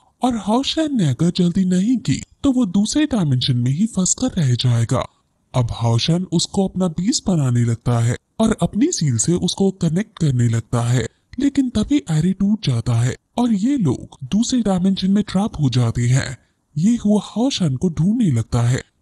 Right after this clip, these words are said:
लेकिन तभी ओल्ड मैन खुद को संभालता है और डायमेंशन का गेट फिर से खोल देता है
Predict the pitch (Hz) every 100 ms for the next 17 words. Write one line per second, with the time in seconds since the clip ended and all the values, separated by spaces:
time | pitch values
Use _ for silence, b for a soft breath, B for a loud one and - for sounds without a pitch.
0 | - 226 269 254 220 240 - 190 254 262
1 | 147 180 - 214 - 330 - 262 147 131
2 | 117 127 117 127 - - 120 107 107 117
3 | 175 - 185 185 180 190 190 - 180 -
4 | 196 - 214 269 139 113 117 113